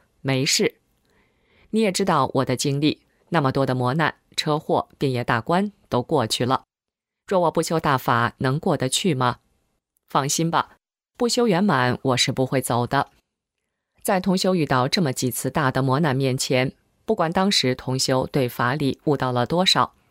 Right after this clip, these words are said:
但他从没有想过自己会怎样，只想到出现这些也许是自己过去的业力所致，是自己必须面对的，始终坚信师父，坚信法。由于对师对法的正信，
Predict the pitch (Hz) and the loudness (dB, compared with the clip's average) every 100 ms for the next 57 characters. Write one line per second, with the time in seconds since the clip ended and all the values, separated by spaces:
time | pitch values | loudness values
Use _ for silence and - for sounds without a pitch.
0 | _ - 220 208 214 151 214 143 127 - | _ -2 0 0 -2 0 2 2 0 -2
1 | 117 120 123 123 - 131 123 117 - 127 | -2 0 0 -2 -6 -4 -2 -2 0 -2
2 | - 123 117 156 - _ _ _ _ - | 0 -2 0 0 -2 _ _ _ _ -2
3 | 208 196 147 156 143 - - 220 214 165 | 0 2 2 2 0 -2 -6 -2 0 0
4 | 139 131 - 160 - 139 135 - 123 127 | 2 0 2 0 0 -2 0 -2 -2 -2
5 | - 139 - 120 120 151 127 - 127 127 | -2 -4 -4 -4 0 0 0 -2 0 0
6 | 160 127 123 - 123 123 156 - _ _ | 0 0 -2 0 -2 0 0 0 _ _
7 | - - 170 156 131 131 135 - 143 151 | -6 0 2 0 -2 -2 0 0 0 0
8 | 131 185 135 127 - _ _ _ - - | 0 0 0 0 -4 _ _ _ -4 0
9 | 175 220 233 - - 131 127 127 117 - | 2 0 0 -4 -2 -2 0 -2 -2 0
10 | 139 139 143 - _ - 165 160 - 123 | 0 0 -2 -2 _ -4 -2 0 -2 -4
11 | 120 131 113 - _ _ _ _ _ _ | -2 0 0 -2 _ _ _ _ _ _
12 | _ _ 202 208 208 185 170 165 170 156 | _ _ -2 0 0 0 0 0 0 0
13 | 147 135 143 160 139 131 - 165 | 0 -2 0 0 -2 -2 -2 -2